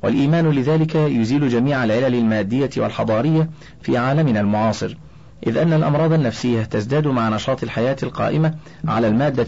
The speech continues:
وحدها بعيدة عن الإيمان وقوته. إن الإنسان يصبح على أفضل ما يكون عندما يكون على وفاق مع خالقه، يقول الدكتور كارل بونغ،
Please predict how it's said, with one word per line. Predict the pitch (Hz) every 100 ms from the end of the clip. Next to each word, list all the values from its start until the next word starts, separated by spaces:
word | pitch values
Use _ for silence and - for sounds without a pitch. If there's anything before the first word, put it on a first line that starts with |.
| 110
وحدها | 120 - 123 113 110 - - - -
بعيدة | 101 143 135 131 110
عن | 127
الإيمان | 113 104 101 120 110
وقوته. | 104 - 98 107 - - - - - - - - - - - - - - - -
إن | 104
الإنسان | 131 147 131 165
يصبح | 160 151 - 151 143
على | 123 113 113
أفضل | 135 127 113
ما | 107 107
يكون | 107 151 165 160 - -
عندما | 113 117 131
يكون | 123 120 156
على | 131 117 107
وفاق | 104 139 135 113
مع | 107 98
خالقه، | 98 101 101 - 98 - - -
يقول | - 156
الدكتور | 131 151 - 123
كارل | - 147 123
بونغ، | 107 104 90